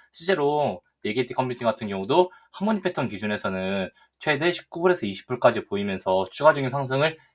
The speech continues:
야기하고 있다라고 안내 드린 부분들이 있습니다. 실제로 아이온 큐 같은 경우는 이후 십구 프로,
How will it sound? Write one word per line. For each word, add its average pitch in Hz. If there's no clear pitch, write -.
야기하고 131
있다라고 110
안내 98
드린 101
부분들이 95
있습니다. 92
실제로 151
아이온 135
큐 151
같은 135
경우는 107
이후 107
십구 -
프로, 95